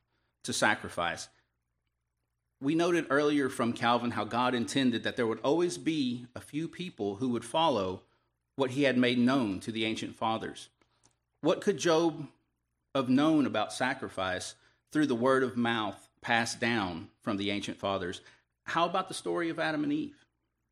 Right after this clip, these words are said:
How about the fall of man that exiled them from the garden and how God made for them garments of skin to cover their shame,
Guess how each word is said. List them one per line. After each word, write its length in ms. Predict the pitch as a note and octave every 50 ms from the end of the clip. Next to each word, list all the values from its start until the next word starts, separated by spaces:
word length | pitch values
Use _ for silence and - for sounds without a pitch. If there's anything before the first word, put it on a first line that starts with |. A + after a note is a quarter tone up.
| _ _ _ _ _ _ _ _ _ _ _ _ _ _ _
How 180 | - C#3 C#3+ D3+
about 240 | D3+ D#3+ D#3+ D#3 -
the 60 | D3
fall 640 | - - - C3 C#3 D3+ D#3 D#3+ F3 F3 F3+ _ _ _ _ _ _ _ _ _ _ _ _
of 140 | - C#3 C3
man 540 | C#3+ D3 C#3+ C3+ A2 G2+ G2+ G2+ A2+ B2 - _ -
that 260 | G#2+ A2+ A2 - B2
exiled 540 | C#3+ D#3+ D#3+ C#3 B2 A2 G#2+ G#2+ G2+ G#2 A2
them 240 | G#2+ G#2+ G#2 A#2
from 160 | A#2+ A#2+ A2+ G2+
the 80 | A2
garden 480 | G#2 A2 A#2 C3 B2 G2+ F#2 F#2+ F#2+ F#2+ - - _
and 140 | - B2 A#2+
how 160 | B2+ A#2+ A#2
God 360 | A2+ A#2 B2+ B2 C#3 C#3+ C3+
made 280 | B2 B2 B2+ C#3+ C#3+ -
for 100 | - A#2+
them 220 | A2 A2 G2 G2+
garments 440 | G#2+ C#3+ C#3 B2 B2+ B2 - - -
of 80 | G2+ -
skin 380 | - - - C#3+ C3+ A2+ G2+
to 100 | - G#2+
cover 280 | - - A2 G2+ G2+ G2
their 120 | F#2 F2+
shame, 440 | F2 - B2 A#2 G#2+ F2+ - G2+